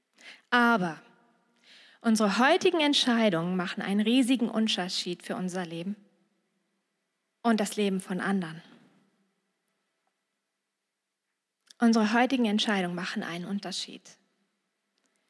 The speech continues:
Ich bin so dankbar, dass Jesus in Gethsemane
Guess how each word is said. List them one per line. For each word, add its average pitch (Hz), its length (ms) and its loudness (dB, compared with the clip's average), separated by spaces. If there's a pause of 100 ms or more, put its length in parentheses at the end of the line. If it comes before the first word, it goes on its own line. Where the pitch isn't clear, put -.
(1200)
Ich 214 160 -4
bin 226 180 4
so 269 160 6
dankbar, 220 800 -2 (1300)
dass - 220 -12
Jesus 262 320 4
in 294 140 2
Gethsemane 196 840 2